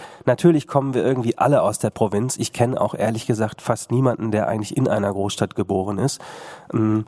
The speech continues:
und, äh, ich fange mal an mit Martin Becker. Der kommt aus dem Sauerland und lebt heute, wenn ich es richtig gehört habe, in Halle-Saale. Ja,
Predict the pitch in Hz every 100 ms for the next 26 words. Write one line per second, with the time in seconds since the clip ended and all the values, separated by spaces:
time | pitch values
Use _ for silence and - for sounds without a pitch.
0 | - - - - 117 117 117 - - 110
1 | 107 - - - 117 113 104 - 143 165
2 | 127 113 117 123 104 110 - 147 139 -
3 | - - - - 139 - 135 135 107 117
4 | 143 151 143 151 - 117 113 131 - 117
5 | 131 131 123 123 117 113 120 131 - 123
6 | 117 113 107 104 95 110 113 113 101 92
7 | 101 175 208 - - - - - 104